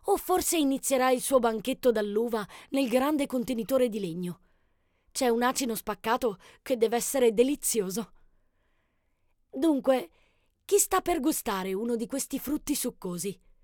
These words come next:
Non è la donna con le pesche sulle gambe, che pare offrirvi un grappolo.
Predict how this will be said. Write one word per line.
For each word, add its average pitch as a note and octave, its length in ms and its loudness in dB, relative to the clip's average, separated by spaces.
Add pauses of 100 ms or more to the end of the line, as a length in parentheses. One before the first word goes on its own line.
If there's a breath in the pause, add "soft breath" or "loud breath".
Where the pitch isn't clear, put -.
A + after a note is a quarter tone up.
(1300 soft breath)
Non C4+ 260 2
è C4 60 0
la C4 120 0
donna A#3 320 -2
con A3+ 140 -4
le G3 100 -4
pesche B3 320 -4
sulle G#3+ 260 -4
gambe, G3+ 460 -4 (300 loud breath)
che G3+ 180 -6
pare A#3 280 2
offrirvi G#3+ 560 -2
un G#3 100 -4
grappolo. G3+ 600 -4